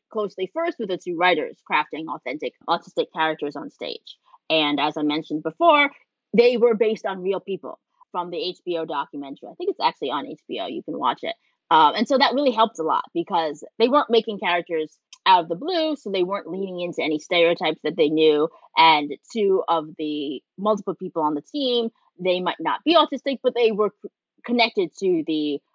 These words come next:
um, autism community, either through their family or someone they knew. Um, and that also helped them understand the nuances of autism. When I work with other people about things that are based on a true story or based on a real person that they knew,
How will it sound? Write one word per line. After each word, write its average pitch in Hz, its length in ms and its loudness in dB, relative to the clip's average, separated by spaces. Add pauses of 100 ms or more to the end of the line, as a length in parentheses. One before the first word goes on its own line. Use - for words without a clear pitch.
(120)
um, 139 440 2
autism 151 440 -2
community, 120 440 -12
either - 240 -8
through - 100 -12
their - 220 -12
family 220 560 4
or - 140 -4
someone 101 340 -6
they 101 140 -6
knew. 208 500 4 (340)
Um, 156 540 2 (180)
and 151 280 -6
that 202 120 2
also 202 380 2
helped 160 240 -4
them 151 120 -8
understand 143 680 -8
the - 60 -16
nuances - 720 -10 (240)
of - 140 -4
autism. - 440 -6 (120)
When 160 140 -4
I 151 140 -4
work 156 180 -6
with 165 120 -12
other 190 180 -6
people 160 400 0
about 143 400 2 (180)
things 185 260 -2
that 165 100 -2
are 165 40 -2
based 170 300 -2
on 165 80 -6
a 156 80 -6
true 151 160 -8
story 254 400 2
or 214 60 2
based 170 260 -2
on 160 80 -6
a 151 60 -6
real 151 180 -4
person 151 360 -6
that 110 100 -10
they 117 100 -4
knew, 240 380 6